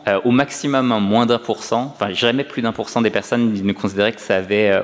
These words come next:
aucune importance. Et ce moins d'un pour cent, en fait, globalement, vous faites n'importe quelle enquête, vous aurez toujours des gens qui trollent les enquêteurs. Donc, c-,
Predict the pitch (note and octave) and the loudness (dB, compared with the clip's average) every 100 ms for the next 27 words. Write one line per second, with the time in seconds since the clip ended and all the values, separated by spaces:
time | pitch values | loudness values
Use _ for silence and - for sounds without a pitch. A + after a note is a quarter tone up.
0 | - - A2+ G2 F#2 F2+ - - - - | -2 -4 -4 -2 -6 -10 -12 -16 -18 -20
1 | - - - - G#2+ B2 A2+ A2 A#2 A#2 | -20 -20 -10 -4 0 2 4 6 4 2
2 | A#2 G#2+ C#3 B2 - B2+ - - - - | -2 -2 0 0 0 -2 -4 -8 -12 -20
3 | - - - _ - A#2+ B2 B2 C#3+ C#3+ | -20 -20 -20 _ 0 4 6 4 2 0
4 | A#2 A2+ B2+ B2 - A#2+ A2+ - C3 B2+ | 0 0 0 -2 -2 0 0 0 -2 -2
5 | G#2+ G#2 G#2 G#2+ - A#2+ B2+ A2+ A2 A2+ | -2 0 0 0 0 0 2 2 2 -2
6 | - - - A2 A2 G#2+ G2 F#2+ F#2 - | -6 -8 0 2 2 -2 -2 -2 -2 -2
7 | G2 G#2 A#2+ - F2+ - - - - A2 | 0 0 0 -4 -8 -10 -20 -18 0 0
8 | G#2 - - - - - | 0 -2 -4 -2 -2 -2